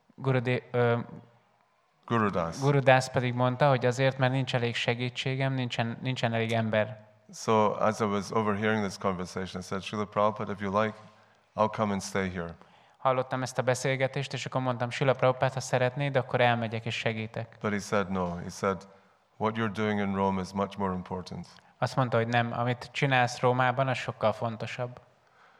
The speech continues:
Speaker 2: So on Lord Nrsimhadeva's appearance day, we installed the first Gaura Nitai deities in Italy.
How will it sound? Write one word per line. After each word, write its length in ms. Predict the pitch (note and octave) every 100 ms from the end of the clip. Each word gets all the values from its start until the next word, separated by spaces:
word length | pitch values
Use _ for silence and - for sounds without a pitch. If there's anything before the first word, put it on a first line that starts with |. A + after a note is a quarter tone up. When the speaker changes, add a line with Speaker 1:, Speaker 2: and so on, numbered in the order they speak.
| _
Speaker 2:
So 400 | - A#2 A2 -
on 260 | G#2+ G#2 G2+
Lord 200 | G#2 A#2 A#2
Nrsimhadeva's 560 | A2 A2+ G#2+ G#2+ F#2+
appearance 540 | G2+ - A#2 A#2+ - G2
day, 100 | F#2
we 180 | F#2+
installed 600 | F#2+ F#2 - G#2 G2 G2 F#2+ - - _ - _ - -
the 100 | F#2+
first 380 | - A2+ G#2 -
Gaura 180 | G#2+ G#2
Nitai 360 | G2 G#2+ G2
deities 420 | F#2 G2+ F2+ F2 - - _ _ _ _ _ -
in 120 | G2
Italy. 420 | F#2 F#2 F2